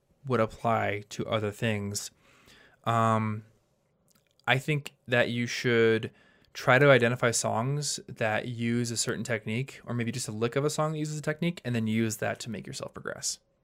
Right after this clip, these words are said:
And this is a big thing that my vocal teacher's been doing. He's been giving me songs that have a lot of one specific technique exhibited in them.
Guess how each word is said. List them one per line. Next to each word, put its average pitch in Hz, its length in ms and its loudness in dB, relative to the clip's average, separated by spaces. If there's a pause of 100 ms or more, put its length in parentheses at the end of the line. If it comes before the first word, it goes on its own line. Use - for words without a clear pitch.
(800)
And 135 120 -2
this 143 80 4
is 143 80 4
a 139 40 8
big 127 180 4
thing 117 160 0
that 113 80 0
my 107 140 -2
vocal 113 260 -2
teacher's 117 260 -8
been 107 140 -12
doing. 104 260 -6
He's 120 140 -8
been 110 240 -6
giving 117 300 -2
me 107 120 -6
songs 104 580 -6 (360)
that 104 380 0 (520)
have 120 320 6
a 113 60 6
lot 107 600 2 (100)
of 104 360 -6
one 107 320 -4
specific - 580 -8
technique - 580 -14
exhibited 107 460 -8
in 95 100 -12
them. 95 260 -12